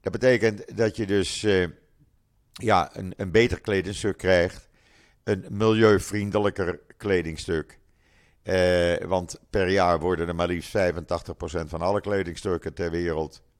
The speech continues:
op de, op de stortplaatsen gegooid. En, eh, ja, eh, het zou allemaal wat milieuvriendelijker gemaakt kunnen worden. De video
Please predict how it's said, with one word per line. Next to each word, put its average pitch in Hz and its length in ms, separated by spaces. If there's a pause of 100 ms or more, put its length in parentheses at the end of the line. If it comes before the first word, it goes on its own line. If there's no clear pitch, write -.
op 107 240
de, 82 360
op 90 240
de 82 260
stortplaatsen 104 680
gegooid. 85 480 (960)
En, 104 640
eh, 104 300 (140)
ja, 104 600
eh, 107 320
het - 180
zou 113 220
allemaal 107 400
wat 98 340
milieuvriendelijker 101 1400
gemaakt 92 400
kunnen 82 200
worden. 76 320 (520)
De 117 180
video 131 640